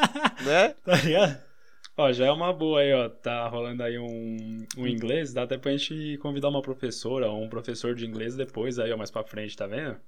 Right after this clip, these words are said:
Speaker 1: Pra nós
Speaker 2: Professor
Speaker 1: passar
Speaker 2: Kenny.
Speaker 1: vergonha é boa mesmo, velho. Eu, eu, vamos ver, velho. Isso aí é, é um dos planos mesmo. Se você, pessoal que estiver escutando, tiver interesse, aí eu posso ver de conversar com, com, com alguém aí, de ver, pra vir dar
Speaker 2: É.
Speaker 1: umas, umas aulas, ver qual que é os erros do brasileiro, o que o brasileiro tem que aprender na hora de vir pra cá.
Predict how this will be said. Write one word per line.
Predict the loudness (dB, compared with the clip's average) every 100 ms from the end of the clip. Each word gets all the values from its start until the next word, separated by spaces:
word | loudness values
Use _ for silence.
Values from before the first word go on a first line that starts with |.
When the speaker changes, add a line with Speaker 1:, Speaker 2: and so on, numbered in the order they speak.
| -2
Speaker 1:
Pra | 2
nós | 4 4
Speaker 2:
Professor | 2 4 4
Speaker 1:
passar | 6
Speaker 2:
Kenny. | 4
Speaker 1:
vergonha | 6 4 4
é |
boa | 2 2 2 0
mesmo, | 0 -4 0
velho. | -2 -2 -8 -6
Eu, | -2
eu, | 0 0
vamos | 0 -2 4
ver, | 6
velho. | 6 2 2
Isso | 0
aí | -2
é, | -2 0
é | 2
um | 2
dos | -4
planos | -2 2 2
mesmo. | 2 2
Se | 2
você, | 0 0 0
pessoal | 0 2 4 2
que |
estiver | 0 -2 0
escutando, | 0 -4 -2 -2
tiver | 0 -2
interesse, | 0 0 0 0 -4 -12 -16 -20 -20 -20 -10
aí | -2
eu | 0
posso | 0 0 0
ver | -4
de | -2
conversar | -2 -2 0 -2
com, | -2 -8
com, | -10 -14 -12 -12 -14 -16 -6
com | -2
alguém | 0 0 0
aí, | 2 0
de | -4
ver, | -4 -2 -4 -8 -18 -20 -20 -12 0
pra | 2
vir | 2
dar | 4
Speaker 2:
É. | 4
Speaker 1:
umas, | 6 4 2
umas | 2 2 4
aulas, | 4 4 0
ver | -6 0
qual | 0
que | 4
é | 4
os | 6 4
erros | 2 0
do | 2
brasileiro, | 0 0 -2 4 8 8 8
o |
que | 0
o | 0
brasileiro | 2 2 -2
tem | -4
que | -4
aprender | -4 -4 -2
na | 0
hora | 0
de | -2
vir | -6 -6
pra | -4 -6
cá. | -2 0 0 -2